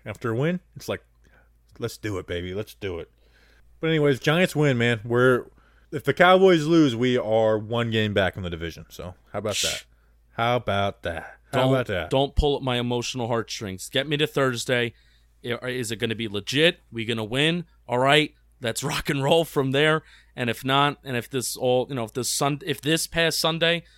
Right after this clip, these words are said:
Speaker 2: was just like, "Oh, is what it is," then we move on.
Speaker 1: Third place. We're not getting the first pick now. I mean, look how bad the Jets are.
Speaker 2: Oh, they're so bad. Do you,
Speaker 1: Yeah,
Speaker 2: you,
Speaker 1: so
Speaker 2: you
Speaker 1: we're
Speaker 2: know what?
Speaker 1: guaranteed to not get the first pick.
Speaker 2: I had this take on Twitter today.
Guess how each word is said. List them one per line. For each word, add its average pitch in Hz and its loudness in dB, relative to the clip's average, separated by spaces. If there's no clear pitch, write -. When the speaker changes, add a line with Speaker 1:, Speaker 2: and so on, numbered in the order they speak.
Speaker 2:
was 127 -2
just 135 -2
like, 120 -4
"Oh, 175 4
is 156 0
what 160 2
it 156 6
is," 151 4
then 131 -2
we 120 -2
move 107 -4
on. 85 -12
Speaker 1:
Third 143 2
place. 156 6
We're 160 4
not 202 6
getting 180 6
the 135 2
first 131 2
pick 123 0
now. 87 -2
I 117 -12
mean, 110 -2
look - -4
how - -12
bad - -10
the - -20
Jets - -14
are. - -18
Speaker 2:
Oh, 123 -4
they're 127 0
so 120 -2
bad. 92 -8
Do 175 -10
you, 175 2
Speaker 1:
Yeah, 202 0
Speaker 2:
you, 175 4
Speaker 1:
so - 0
Speaker 2:
you 170 2
Speaker 1:
we're 175 6
Speaker 2:
know 180 6
what? 160 6
Speaker 1:
guaranteed 123 4
to 107 -4
not 101 -2
get - -4
the 90 -8
first 87 -8
pick. 85 -6
Speaker 2:
I 139 -2
had 156 2
this 160 -2
take - -4
on 131 -4
Twitter 117 -4
today. 107 -6